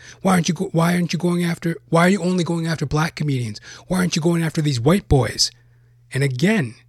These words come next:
Dave missing a major piece of the conversation. Cat did. He went after the top white boy. Top dog.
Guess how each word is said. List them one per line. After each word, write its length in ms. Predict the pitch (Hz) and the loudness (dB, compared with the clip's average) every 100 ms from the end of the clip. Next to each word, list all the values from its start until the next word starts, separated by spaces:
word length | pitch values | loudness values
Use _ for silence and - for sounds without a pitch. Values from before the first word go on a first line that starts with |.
| _ 113 | _ -4
Dave 460 | 131 135 113 101 - 123 | 2 4 2 -2 -10 -2
missing 360 | 135 131 139 | 0 2 0
a 60 | 120 | -2
major 320 | 117 123 117 | -2 -2 -4
piece 300 | - 127 110 | -6 -8 -6
of 200 | 120 104 | -8 -8
the 120 | 113 | -8
conversation. 800 | 113 127 117 113 127 107 - 95 - _ _ _ - | -6 -6 -8 -6 -6 -8 -8 -10 -12 _ _ _ -4
Cat 520 | - 127 - - - | 2 2 2 -6 -4
did. 360 | 226 262 156 - _ _ _ _ | 2 4 4 2 _ _ _ _
He 200 | - 160 | 0 2
went 280 | 131 151 160 | 4 2 2
after 680 | 143 143 139 - 143 143 139 _ | 0 0 0 -2 0 0 -2 _
the 120 | - 135 | -2 -2
top 460 | - 220 233 - - | 0 2 2 2 0
white 340 | 131 127 127 - | 4 4 4 2
boy. 300 | 123 104 95 - _ _ _ _ _ _ _ _ _ _ _ _ - | 2 2 0 -10 _ _ _ _ _ _ _ _ _ _ _ _ 0
Top 260 | 165 160 | 2 4
dog. 400 | 185 202 143 104 | 2 4 2 -2